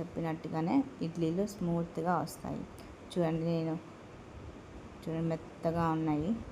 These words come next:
ఉడికి అలా తుంచితే వచ్చేస్తున్నాయి. ఇంకా నేను చట్నీతో సర్వ్ చేసుకుందాము. చూడండి, నేను తిందామనేసి ప్లేట్లో సర్వ్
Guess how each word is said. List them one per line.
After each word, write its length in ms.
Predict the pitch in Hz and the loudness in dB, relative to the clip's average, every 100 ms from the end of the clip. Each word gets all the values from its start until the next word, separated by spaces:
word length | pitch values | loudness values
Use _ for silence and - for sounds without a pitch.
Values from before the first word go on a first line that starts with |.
| - | 0
ఉడికి 260 | 175 180 175 | 4 4 6
అలా 240 | 170 165 165 | 6 6 4
తుంచితే 380 | 170 170 - 185 170 | 2 0 2 4 4
వచ్చేస్తున్నాయి. 680 | 170 147 165 - 160 147 170 - - - - - | 4 -2 -2 -2 0 0 -2 -8 -14 -14 -14 2
ఇంకా 140 | 190 | 6
నేను 200 | 180 180 185 | 6 6 6
చట్నీతో 460 | 180 175 185 185 330 381 - | 6 6 2 8 8 8 -2
సర్వ్ 200 | - 165 160 | 6 6 6
చేసుకుందాము. 560 | 147 - - 151 147 - - - - - - - - - - - - - - - - - - - - - - - - | -2 -2 -2 2 2 0 -6 -14 -14 -16 -16 -16 -16 -16 -16 -16 -16 -16 -16 -16 -16 -16 -16 -16 -16 -16 -16 -16 0
చూడండి, 360 | 180 170 170 180 | 2 4 4 4
నేను 240 | 185 180 175 165 160 - - - - | 4 6 6 6 4 -8 -10 -2 4
తిందామనేసి 760 | 180 180 185 170 170 170 - 196 | 8 10 8 8 6 4 2 4
ప్లేట్లో 360 | 180 165 165 175 | 8 8 6 2
సర్వ్ 280 | 175 156 | 6 4